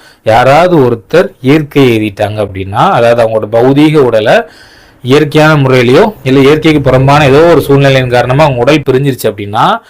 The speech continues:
அவங்க எங்க இருப்பாங்கன்னா, ஏன்னா ஆத்மா வந்து சக்தி உடல்ல இருக்கு. So, அப்ப அந்த ஆத்மாவுக்கு என்ன இருக்கும்? மன உடல் இருக்கும், பௌதீக உடல் இருக்காது. இந்த மன உடல்ல இருக்கக்கூடிய பிரச்சனை என்னன்னா, ஏன்னா நிறைய பேர் இந்த மன உடலை கட்டுப்படுத்தாம வச்சிருப்போம்.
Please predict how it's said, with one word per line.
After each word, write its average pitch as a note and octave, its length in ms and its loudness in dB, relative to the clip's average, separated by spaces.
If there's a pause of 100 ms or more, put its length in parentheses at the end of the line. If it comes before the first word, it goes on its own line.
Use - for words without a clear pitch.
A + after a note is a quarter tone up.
(180)
அவங்க D#3 320 0
எங்க F3 260 2
இருப்பாங்கன்னா, C#3 640 0
ஏன்னா D#3+ 140 0
ஆத்மா E3 460 2
வந்து D#3+ 180 2
சக்தி C#3 320 -2
உடல்ல D3 300 2
இருக்கு. G#2 320 -6
So, - 380 -6
அப்ப F3 100 0
அந்த C#3+ 120 0
ஆத்மாவுக்கு E3 480 2
என்ன D#3+ 180 2
இருக்கும்? C3+ 260 0
மன C#3+ 340 0
உடல் D3+ 200 2
இருக்கும், D#3+ 480 -2
பௌதீக D3 340 2
உடல் C3+ 260 0
இருக்காது. G2+ 480 -10 (480)
இந்த C#3 140 0
மன F3 380 2
உடல்ல F#3+ 420 4
இருக்கக்கூடிய C#3+ 380 0
பிரச்சனை C#3+ 520 -4
என்னன்னா, B2+ 480 -4
ஏன்னா D3 200 -2
நிறைய C#3 340 0
பேர் C#3+ 260 0
இந்த F3+ 140 -2
மன C3 280 -2
உடலை D#3 340 0
கட்டுப்படுத்தாம D#3 720 -2
வச்சிருப்போம். G2+ 400 -16